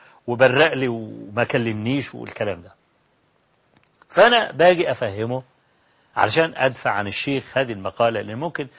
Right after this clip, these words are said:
يسوء ظن الطالب باللي الشيخ عمله معاه. فأنا مش عايز، مش عايز ي-، ي-، يخسر الشيخ،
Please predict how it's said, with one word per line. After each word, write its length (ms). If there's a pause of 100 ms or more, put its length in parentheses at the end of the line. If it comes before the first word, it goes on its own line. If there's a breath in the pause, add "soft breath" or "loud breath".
(200 soft breath)
يسوء 300
ظن 260
الطالب 460 (800)
باللي 720
الشيخ 320
عمله 240
معاه. 240 (1800)
فأنا 320
مش 200
عايز، 560
مش 180
عايز 220
ي-، 40
ي-، 520
يخسر 260
الشيخ، 460